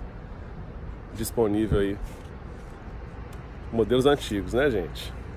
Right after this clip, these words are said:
Que é o que eu gosto e o, e é o que o canal se propõe.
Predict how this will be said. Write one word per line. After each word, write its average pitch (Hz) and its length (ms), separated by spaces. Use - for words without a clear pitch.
Que - 80
é 101 60
o 104 80
que 113 220
eu 98 200
gosto 131 480
e 120 160
o, 110 220
e 110 100
é 104 60
o 107 100
que - 120
o 104 40
canal 98 320
se - 120
propõe. 80 380